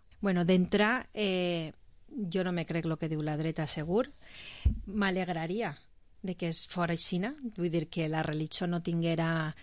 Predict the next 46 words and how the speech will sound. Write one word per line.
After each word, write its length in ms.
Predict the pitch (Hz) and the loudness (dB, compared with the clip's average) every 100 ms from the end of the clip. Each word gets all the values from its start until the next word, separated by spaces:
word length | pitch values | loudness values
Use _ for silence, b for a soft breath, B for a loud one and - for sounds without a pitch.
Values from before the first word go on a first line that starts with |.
| B B - - | B B -14 -2
el 300 | 202 180 175 | 2 4 4
pes 440 | - 190 175 - - | 4 2 4 0 -2
que 100 | 185 | -6
té 200 | 175 180 170 | -4 -2 -2
actualment 520 | 170 - 165 165 165 170 | -2 -4 -2 -2 -2 -2
en, 340 | 156 156 151 | -2 -4 -6
en 240 | - 175 160 | -6 -4 -2
la, 400 | 151 151 151 - | -4 -4 -4 -6
en 160 | - 170 | -6 -2
l'educació. 640 | 156 151 156 147 - 202 240 | 0 -2 0 0 2 2 2
No 200 | 214 208 | 2 4
me 140 | 190 | 2
crec 200 | 175 175 165 | 0 0 0
lo 80 | |
del 160 | 160 160 | -2 -2
castellà 480 | 170 151 160 151 185 | -2 -2 -2 -2 -2
directament. 720 | 202 165 - 151 156 196 - | -2 -4 -4 -4 -2 -4 -2
La 140 | 170 156 | -2 2
dreta 300 | 180 175 170 | 2 4 2
valenciana, 540 | 165 160 - 185 175 | 2 2 0 0 0
per 120 | 170 165 | -2 -6
exemple, 420 | - 175 170 175 | -4 -4 0 2
ve 100 | 170 | 2
dient-mos 600 | 175 180 175 170 156 - B B B B | 4 4 4 2 0 -2 B B B B
des 260 | - 196 180 | 2 4 6
del 180 | 185 175 | 6 6
dos 180 | 180 170 | 6 4
mil 220 | 196 180 | 0 0
quinze 360 | 202 196 - | -2 0 0
que 120 | 185 170 | -2 -2
Ximo 260 | 196 185 | -2 -2
Puig 220 | 175 190 202 | 0 -2 0
arriba 240 | 175 180 | 0 0
a 40 | 175 | 0
la 80 | 170 | 0
Generalitat 400 | 175 170 165 165 | -2 -4 -2 -2
Valenciana 640 | 160 156 - 175 180 165 | -2 -4 -4 -2 -2 -2
per 300 | 160 151 147 | -2 -2 -4
en 160 | 151 156 | -6 -8
el 80 | |
Pacte 300 | 147 165 - | -6 -8 -2
del 180 | 175 170 | -2 0
Botànic, 400 | 165 160 185 170 | -2 -2 -2 0
ve 140 | 170 180 | 0 0
dient-mos 460 | 165 180 185 175 - | 2 0 2 2 0
que, 360 | 175 151 151 | -2 -4 -6